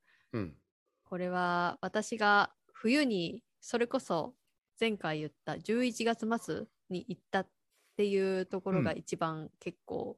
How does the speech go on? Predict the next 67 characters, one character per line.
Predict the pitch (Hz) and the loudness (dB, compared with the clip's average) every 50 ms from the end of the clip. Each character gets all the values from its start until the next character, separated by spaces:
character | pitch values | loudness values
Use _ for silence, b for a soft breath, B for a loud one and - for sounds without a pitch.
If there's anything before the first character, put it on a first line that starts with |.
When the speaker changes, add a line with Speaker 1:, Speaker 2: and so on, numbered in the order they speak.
| _ _ | _ _
Speaker 2:
影 | - 170 156 | -4 -4 -4
響 | - - 160 165 | -4 -6 -8 -8
し | - - | -8 -10
て | - 196 | -10 -10
い | 165 170 | -10 -8
て、 | _ - 175 - - - - _ _ _ _ - | _ -6 -4 -4 -6 -8 -12 _ _ _ _ -6
Speaker 1:
う | - 135 | -2 -2
ん。 | |
う | 120 | -2
ん。 | 98 82 - - _ _ _ _ _ _ _ _ _ _ - | -2 -4 -8 -16 _ _ _ _ _ _ _ _ _ _ -14
Speaker 2:
最 | - - 262 302 294 | -6 -2 0 0 0
高 | 294 - 294 277 269 | 0 0 0 2 2
二 | 269 269 269 | 2 2 2
度 | 233 190 165 | 2 2 0
っ | |
て | - _ - 165 | 0 _ -4 -2
言 | 170 165 | -2 -2
っ | |
た | - _ - 170 160 | -4 _ -2 -2 0
ら、 | 160 156 151 151 143 - _ _ _ _ _ _ _ _ - | 0 2 0 0 -2 -4 _ _ _ _ _ _ _ _ -2
Speaker 1:
う | 139 | 0
ん。 | 120 101 92 85 78 - _ _ _ _ _ - | 0 0 0 -2 -6 -12 _ _ _ _ _ -6
Speaker 2:
ま | 247 | -6
あ、 | 226 | -6
普 | - - | -6 -6
通 | - - 311 302 302 | -4 -2 0 0 2
に | 302 294 294 285 285 277 - _ _ _ _ - | 2 2 2 0 0 -2 -4 _ _ _ _ -8
外 | - - 311 - 226 | -4 -2 0 2 2
に | 190 170 165 | 0 2 2
出 | 180 175 | 2 2
る | 170 | 2
だ | 160 160 | 0 -2
け | - 165 | -4 -6
で | 151 - | -8 -8
も | 165 | -10
寒 | - - - 180 180 180 | -12 -10 -8 -6 -4 -4
い | 170 | -6
じ | - | -6
ゃ | - | -10
な | - 208 | -14 -14
い | 240 | -14
で | - | -14
す | 160 - | -14 -14
か。 | - - - | -14 -14 -10
Speaker 1:
寒 | - - 98 95 87 85 | -6 -4 -2 -2 -2 -2
い | 80 | -2
ね。 | 78 85 90 92 95 95 98 98 - _ _ _ _ _ - | -2 0 0 2 2 2 0 -2 -4 _ _ _ _ _ -14
Speaker 2:
う | 180 | -12
ん。 | 175 175 165 160 156 156 175 - _ _ _ _ _ - | -10 -8 -8 -8 -10 -12 -14 -16 _ _ _ _ _ -8
だ | - 254 | -6 -2
か | - 202 185 | 0 0 2
ら | 196 208 196 175 | 4 4 4 4
も | 170 175 196 | 2 0 -2
ち | - - 392 | 2 2 2
ろ | 370 254 | 4 2
ん | 185 170 | 0 0
寒 | - - 196 180 185 | -2 -4 -4 -4 -4
さ | - 180 | -6 -8
対 | - - 170 165 | -6 -6 -6 -6
策 | - - - - 170 | -6 -10 -14 -14 -16
し | - - | -12 -4
て | - 220 214 | -2 -2 -2
く | - 247 226 | -2 -2 -6
ん | 185 | -6
だ | 160 147 | -6 -10
け | - - - | -12 -12 -8
ど、 | - 180 180 165 - - | -4 -4 -2 -4 -4 -8